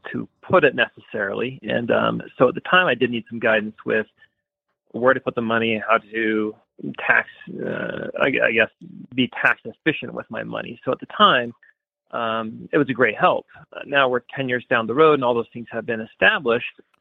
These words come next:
I maybe talk with an advisor once every year to year and a half. Um, it's kind of one of those kind of set it and forget it situations where everything's now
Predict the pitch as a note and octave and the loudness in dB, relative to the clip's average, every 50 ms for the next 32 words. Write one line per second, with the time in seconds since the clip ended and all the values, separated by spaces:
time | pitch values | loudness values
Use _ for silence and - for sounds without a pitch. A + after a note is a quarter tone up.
0 | - - D3 D3 C3+ C3 B2+ A#2+ - - C3+ B2+ A#2+ - B2+ A2+ A#2 A2+ G#2+ - | -12 -6 -4 -2 0 0 -2 -4 0 2 2 2 2 2 -4 -4 -2 0 0 0
1 | A#2+ G#2+ A2 A2+ A#2 A2 G#2+ A#2 A2 G#2+ A#2 A2 - - A#2 G#2 G#2+ G#2 G2+ G#2 | 2 4 4 4 4 4 0 -2 -4 -2 -4 -4 -4 -4 -4 -4 -2 -2 -2 -2
2 | G2+ G2+ G#2 G#2+ A2+ A2+ A2+ A2+ A2+ A2 - - - - A#2 A2+ A#2 A#2 A2 G#2+ | -4 -6 -4 0 2 4 4 4 4 2 0 -4 -8 -6 -4 0 2 2 2 2
3 | A2+ - - - F3 D#3 C3+ A2 A2+ - - _ _ _ _ _ _ _ _ _ | 0 -4 -4 0 2 4 4 4 0 -4 -10 _ _ _ _ _ _ _ _ _
4 | _ _ _ _ _ _ _ - A2+ A2 G#2+ G#2+ G#2+ G#2+ G#2+ A2 A2 A2 - - | _ _ _ _ _ _ _ -4 -2 -2 -2 -2 -2 -4 -4 -6 -6 -8 -12 -14
5 | - _ _ _ _ - - - - - - - - - B2 - - - - - | -18 _ _ _ _ -16 -16 -14 -14 -12 -12 -12 -10 -8 -8 -6 -4 -4 -4 -2
6 | - A#2+ - - - B2+ B2 A#2 A#2 A2+ A2 G#2+ G#2+ - _ - - A#2 - - | -4 -4 -4 -2 -2 0 0 2 2 2 2 2 0 -4 _ -4 -2 -2 -2 0
7 | - C3 A#2+ G#2+ - - - A2+ G#2+ A2+ A2+ A2+ - - - - A2 A2+ B2+ B2 | 2 2 2 2 2 -2 -2 0 2 2 2 2 0 -6 -6 0 2 2 2 2
8 | - A2+ A2 G2+ A2 A#2+ A#2+ A2 G#2 G#2 G#2 - A2+ A2 A2+ | 0 -4 -2 0 2 2 2 2 0 -4 -4 -2 0 0 0